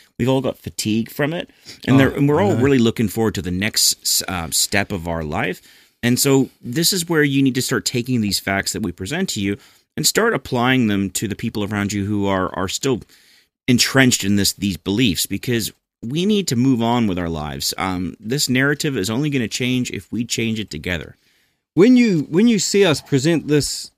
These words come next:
Speaker 2: uh, show How We Are, we're showing you how it started in the fear-based driven, like, shock and awe, which cracks the mind open. Then they start feeding the information as your mind starts closing around it. That's sowing the seed. And then they add, um, layer upon layer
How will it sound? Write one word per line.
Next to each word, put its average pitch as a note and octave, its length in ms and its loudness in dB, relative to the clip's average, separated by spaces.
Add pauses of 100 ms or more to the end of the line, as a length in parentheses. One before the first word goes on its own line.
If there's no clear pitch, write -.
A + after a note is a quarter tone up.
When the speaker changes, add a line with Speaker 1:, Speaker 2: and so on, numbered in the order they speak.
(140)
Speaker 2:
uh, B2+ 200 -2
show C#3 280 2
How C3+ 220 2
We A#2+ 220 4
Are, A2 260 0
we're G#2 180 -4
showing F#3+ 320 -4
you C3 120 2
how C3 180 2
it E2+ 100 -4
started A2 600 -2
in G#2+ 80 -2
the F#2 100 -4
fear-based G#2 800 -2
driven, A2 380 -4
like, G2+ 180 -6
shock - 300 -6
and F#2 100 -4
awe, G2+ 220 -6 (580)
which - 180 -6
cracks - 300 -2
the A#2 80 -2
mind G2 300 -2
open. G2 260 -4
Then A#2 140 0
they A2 100 -2
start G2 320 -4
feeding B2 400 2
the A2+ 80 2
information A2 560 -2
as G#2 100 -2
your G#2+ 100 0
mind G2+ 260 -2
starts G2 300 -6
closing F#2 420 -4
around G#2 280 -4
it. D2+ 80 -12
That's C#3+ 180 -4
sowing F#3+ 300 2
the A2+ 60 2
seed. A2 460 0 (260)
And A#2+ 160 0
then G#3 140 2
they D#3+ 160 0 (100)
add, C#3 380 2 (420)
um, G#2+ 360 -4
layer D#3 260 0
upon A#2+ 400 -2
layer A2 320 -2